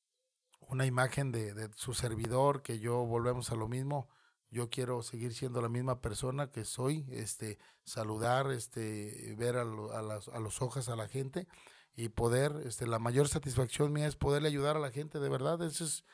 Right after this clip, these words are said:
lo que todo mundo me, me, me debe de decir.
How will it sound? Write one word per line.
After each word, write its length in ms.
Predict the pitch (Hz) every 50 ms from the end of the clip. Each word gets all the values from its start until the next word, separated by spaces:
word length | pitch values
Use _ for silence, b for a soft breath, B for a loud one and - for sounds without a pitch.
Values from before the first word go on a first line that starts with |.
| B B B B B -
lo 160 | 135 135 123
que 100 | 131 120
todo 160 | 135 160 165
mundo 320 | 165 165 170 165 160 160
me, 300 | 156 143 135 120 110 - _ _ -
me, 260 | - 123 127 127 131
me 160 | 131 131 127 127
debe 260 | 135 139 143 156 147
de 80 | 143
decir. 440 | 139 131 117 - - 175 190 180 165